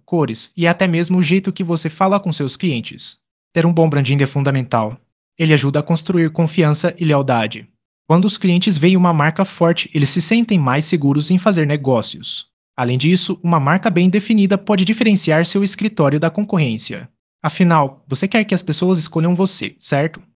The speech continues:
Como criar uma identidade visual para seu escritório? Criar uma identidade visual é como vestir sua marca. Aqui estão algumas dicas para te ajudar.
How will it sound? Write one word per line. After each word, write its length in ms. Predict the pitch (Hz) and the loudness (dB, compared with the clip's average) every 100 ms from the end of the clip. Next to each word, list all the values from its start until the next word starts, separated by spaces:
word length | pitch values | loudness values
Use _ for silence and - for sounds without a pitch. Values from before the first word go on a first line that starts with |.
| _ - | _ -2
Como 160 | 208 | -2
criar 280 | 226 202 160 | 2 2 4
uma 140 | 170 | 4
identidade 540 | 185 180 175 170 151 160 | 4 2 2 2 2 2
visual 440 | 175 180 180 127 | 0 2 2 2
para 200 | 143 165 | 2 0
seu 240 | 156 - 156 | 0 0 -2
escritório? 560 | - 175 160 170 151 | -2 -4 0 2 2
Criar 300 | 143 165 165 | 0 2 2
uma 160 | 170 175 | 2 2
identidade 580 | 175 180 214 160 143 143 | 2 2 0 0 0 0
visual 540 | 175 175 175 151 160 | 0 2 4 2 2
é 120 | 175 | -2
como 240 | 175 196 196 | 0 2 2
vestir 420 | 202 - - 151 | 2 0 2 0
sua 160 | - 160 | 0 0
marca. 480 | 139 117 - - - _ _ - | 0 -2 -6 -16 -20 _ _ -6
Aqui 220 | 156 190 | -2 0
estão 260 | 190 190 | 2 2
algumas 380 | 185 139 147 160 | 2 2 2 0
dicas 320 | 135 139 156 | 0 -2 -2
para 200 | - 165 | 0 -2
te 120 | 160 196 | 2 0
ajudar. 440 | 208 147 110 - | 2 0 -2 -6